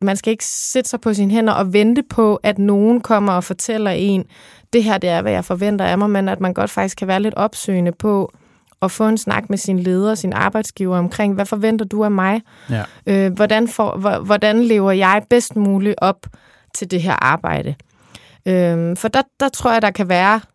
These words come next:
Speaker 1: en uoverensstemmelse mellem det, man forventer af sig selv, øh, og det, man egentlig, det ens arbejdsgiver forventer.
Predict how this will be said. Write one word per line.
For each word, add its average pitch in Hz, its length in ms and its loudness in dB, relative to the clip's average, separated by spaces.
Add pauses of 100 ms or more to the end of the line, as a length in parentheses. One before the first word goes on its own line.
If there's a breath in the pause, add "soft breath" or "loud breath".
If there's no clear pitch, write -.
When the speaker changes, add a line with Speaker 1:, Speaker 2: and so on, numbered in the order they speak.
(500)
Speaker 1:
en 190 280 2
uoverensstemmelse 185 920 0
mellem 185 260 0
det, 190 120 -2
man 190 120 0
forventer 190 380 -2 (240)
af 175 180 -4
sig 160 140 -6
selv, 226 300 -2 (720 soft breath)
øh, 175 260 2 (100)
og 190 160 -2
det, 196 100 0
man 196 180 2
egentlig, 175 440 0
det 180 180 0
ens 170 120 -2
arbejdsgiver 175 520 -4
forventer. 139 440 -6